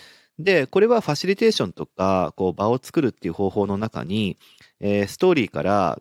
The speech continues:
こう、学ぶ方法って結構いくらでも、あのー、あるんですよね。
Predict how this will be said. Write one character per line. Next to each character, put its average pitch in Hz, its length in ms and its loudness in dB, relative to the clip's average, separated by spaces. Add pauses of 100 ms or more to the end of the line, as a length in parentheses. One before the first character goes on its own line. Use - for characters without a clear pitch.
こ 85 240 -4
う、 - 20 -4
学 95 200 -2
ぶ 101 60 -4
方 101 180 0
法 104 160 0
っ 95 40 -6
て 98 140 -8
結 - 220 -2
構 101 160 0
い 90 40 -4
く - 120 -8
ら 123 120 0
で 123 80 0
も、 120 360 0
あ 104 180 -4
の 98 460 -2
ー、 - 40 -2
あ 113 60 -2
る 92 120 -4
ん 64 40 -18
で 62 80 -16
す - 120 -20
よ 67 100 -10
ね。 135 200 -6